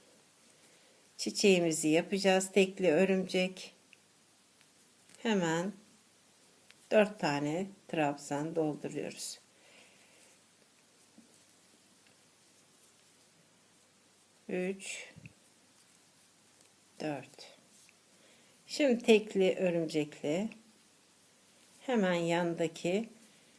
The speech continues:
trabzanlarımla devam ediyorum. Kolay ve, e, zevkli bir şal örneği.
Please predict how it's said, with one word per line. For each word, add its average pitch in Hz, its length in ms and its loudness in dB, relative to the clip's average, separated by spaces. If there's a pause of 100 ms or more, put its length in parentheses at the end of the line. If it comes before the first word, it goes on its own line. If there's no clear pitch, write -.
(220)
trabzanlarımla 156 1080 -2
devam 139 400 -4
ediyorum. - 420 -16 (1900)
Kolay 269 460 6
ve, 240 120 10
e, 220 300 6
zevkli 208 560 4
bir 151 440 0
şal 160 460 -2 (400)
örneği. 147 640 -6